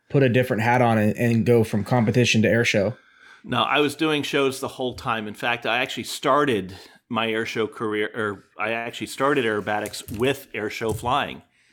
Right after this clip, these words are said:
Speaker 2: in nineteen eighty-three. Um,
Speaker 1: Okay.
Speaker 2: and, and that's when I was actually challenged that year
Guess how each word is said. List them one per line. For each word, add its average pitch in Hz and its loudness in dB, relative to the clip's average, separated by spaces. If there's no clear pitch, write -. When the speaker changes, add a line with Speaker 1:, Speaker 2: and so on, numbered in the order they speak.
Speaker 2:
in 110 -4
nineteen 113 -4
eighty-three. 107 -8
Um, 110 0
Speaker 1:
Okay. 135 2
Speaker 2:
and, 131 -4
and 131 -2
that's 135 0
when 147 -2
I 127 0
was 117 -4
actually 113 -4
challenged 135 -4
that 117 -2
year 123 -4